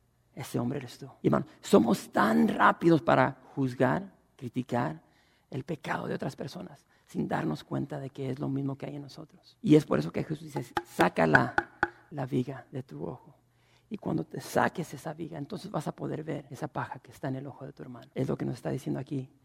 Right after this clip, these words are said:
el Señor Jesucristo. Y hermano, lo triste, lo triste es de que muchas personas no quieren sacarse esa viga, no la ven, no la quieren ver. Y muchas veces personas nos dicen cosas. Escuché un pastor y, y cuenta, contó un, un, un proverbio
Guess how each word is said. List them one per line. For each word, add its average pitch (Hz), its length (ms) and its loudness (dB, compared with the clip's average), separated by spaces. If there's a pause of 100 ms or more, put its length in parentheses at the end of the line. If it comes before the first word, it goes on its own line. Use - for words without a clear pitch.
(200)
el 127 120 -4
Señor 135 260 -2
Jesucristo. 139 640 -8
Y 156 60 2
hermano, - 220 2
lo 170 120 2
triste, - 440 -2
lo 147 120 2
triste 185 300 0
es 170 60 -2
de 170 100 0
que 156 80 -2
muchas - 240 -4
personas - 580 -4
no 185 120 -12
quieren - 260 -4
sacarse 156 480 -6
esa 151 200 -12
viga, 156 200 -14
no 160 100 2
la 170 140 0
ven, 185 340 -4
no 170 100 0
la - 120 2
quieren 151 320 0
ver. 156 260 -8
Y 156 60 2
muchas 180 240 6
veces 180 400 0
personas 151 360 4
nos 262 140 2
dicen 285 240 2
cosas. - 480 -2 (180)
Escuché - 300 -8
un - 40 -4
pastor 156 300 2
y, 147 120 4
y - 60 -4
cuenta, 151 440 2 (220)
contó 135 240 2
un, 170 200 4
un, 165 320 2
un 165 120 2
proverbio 143 560 6